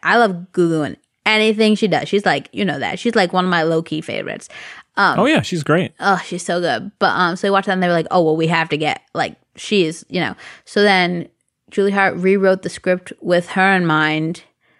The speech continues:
Speaker 1: and then, um, sent it to her. She said, "Yes, whatever." And then everyone else became attached. So the point that I'm making there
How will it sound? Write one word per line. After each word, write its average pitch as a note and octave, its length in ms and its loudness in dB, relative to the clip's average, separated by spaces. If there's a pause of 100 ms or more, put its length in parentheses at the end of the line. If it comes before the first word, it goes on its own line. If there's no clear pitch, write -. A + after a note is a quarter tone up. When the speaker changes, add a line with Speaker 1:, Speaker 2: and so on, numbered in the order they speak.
(440)
Speaker 1:
and E3+ 300 -2
then, D#3+ 580 0 (560)
um, C#3 420 -6 (100)
sent G#3 260 -2
it G3+ 100 -6
to G#3 100 2
her. G3 120 2
She F#3+ 140 -8
said, D3+ 160 -4
"Yes, F3+ 340 0
whatever." F3 360 0
And E3+ 120 0
then D3+ 100 0
everyone D#3+ 280 -2
else F3 140 -2
became D#3 200 -4
attached. E3 200 -4 (260)
So A#3 420 4
the G#3 220 2
point E4+ 640 0
that A#3+ 120 -2
I'm A3 220 4
making A3+ 420 0
there A3 260 0